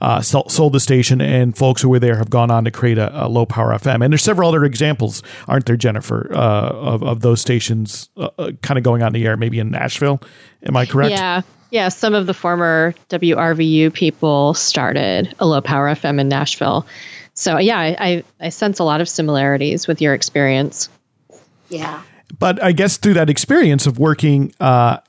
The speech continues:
Speaker 1: at, uh, W L U W, you, you, you also developed a lot of community ties. <laughs> You also developed a lot of good fundraising and <laughs> organizing skills that I guess
Speaker 3: Yep.
Speaker 1: you were able to put to work with Chirp.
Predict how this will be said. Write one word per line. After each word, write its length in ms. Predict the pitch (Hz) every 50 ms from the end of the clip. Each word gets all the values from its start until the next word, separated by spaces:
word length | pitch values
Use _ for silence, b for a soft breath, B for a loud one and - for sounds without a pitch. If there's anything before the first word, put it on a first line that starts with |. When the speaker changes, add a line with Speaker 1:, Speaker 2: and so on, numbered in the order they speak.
| _ _ -
Speaker 1:
at, 380 | 151 131 127 131 - - - - -
uh, 440 | 147 131 120 117 117 113 - - - - _ _ _ _ _ _ _ - - - - - - - -
W 240 | - 151 139 139 131
L 80 | 135
U 120 | 135 131 131
W, 440 | 123 135 127 123 127 127 123 123 113 B B B B B B B B B -
you, 120 | - -
you, 360 | - 151 156 - 160 160 160 -
you 180 | 165 156 151 156
also 240 | 160 175 - 175
developed 480 | 147 156 143 151 143 139 139 139 - - - _ _ -
a 80 | - 139
lot 200 | 135 131 127 123
of 80 | 110
community 480 | - - 135 147 160 156 175 175 175 175
ties. 720 | - - 175 156 151 160 160 160 165 185 - - - - -
<laughs> 20 |
You 280 | 151 135 - 160 147 139
also 340 | - 147 139 - 151 151
developed 560 | 143 120 - 147 - - 151 165 165 170 - -
a 60 | 143
lot 200 | 135 127 120 117
of 100 | - -
good 160 | 113 127 135
fundraising 680 | - - - 185 180 175 165 160 160 165 143 113 165 156
and 80 | 139 143
<laughs> 40 | -
organizing 540 | 226 208 - 170 208 175 175 - 175 165 139
skills 400 | - - 151 147 143 151 147 B B 180 196 202 180 -
that 140 | 151 156
I 80 | 156 151
guess 220 | 147 160 160 -
Speaker 3:
Yep. 100 | 180 170
Speaker 1:
you 60 | 165 156
were 120 | 156 -
able 260 | - 156 160 151 151 135
to 140 | 147 151
put 240 | - - 170 151 -
to 80 | - 151
work 260 | 143 151 147 - -
with 140 | 147 147 -
Chirp. 360 | - 254 214 - - -